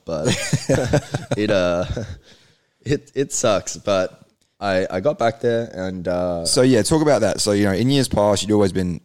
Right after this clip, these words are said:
Speaker 2: M T F, Tim Ferry,
Speaker 1: Yeah.
Speaker 2: you'd always had a training program around you, and by this point, you're nineteen, twenty.
Speaker 1: Yeah.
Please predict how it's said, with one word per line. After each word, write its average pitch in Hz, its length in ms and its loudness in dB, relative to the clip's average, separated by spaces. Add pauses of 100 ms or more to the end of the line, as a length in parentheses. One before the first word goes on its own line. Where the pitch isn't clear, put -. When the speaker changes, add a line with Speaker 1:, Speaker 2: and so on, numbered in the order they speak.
Speaker 2:
M 95 140 -4
T 101 260 0
F, 95 220 0
Tim 98 240 -2
Ferry, 98 280 2
Speaker 1:
Yeah. 90 80 0
Speaker 2:
you'd 95 100 2
always 104 240 2
had 90 140 -2
a 80 40 -10
training 110 340 0
program 92 440 0
around 87 260 -4
you, 90 100 -2
and 98 100 -2
by 110 140 4
this 117 160 -2
point, 101 240 0
you're 90 100 -4
nineteen, 92 840 -2 (120)
twenty. 90 480 -6 (540)
Speaker 1:
Yeah. 90 340 -6